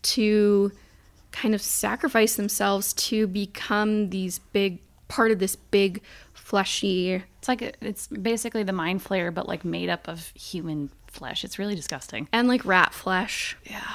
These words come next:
Speaker 1: It's pretty gross.
Speaker 2: Ugh.
Speaker 1: So, um, Mike and Eleven are broken up, and Max tells Eleven, like, "We should spy on Mike and see what they're talking about," because Eleven has the ability to spy on people with her mind. So,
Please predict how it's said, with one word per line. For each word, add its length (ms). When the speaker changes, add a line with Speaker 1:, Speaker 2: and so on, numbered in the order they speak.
Speaker 1:
It's 160
pretty 280
gross. 520
Speaker 2:
Ugh. 380
Speaker 1:
So, 800
um, 280
Mike 500
and 160
Eleven 300
are 100
broken 300
up, 220
and 460
Max 400
tells 220
Eleven, 440
like, 220
"We 120
should 180
spy 380
on 160
Mike 220
and 100
see 100
what 140
they're 140
talking 500
about," 440
because 320
Eleven 340
has 200
the 160
ability 540
to 520
spy 300
on 140
people 340
with 180
her 120
mind. 500
So, 640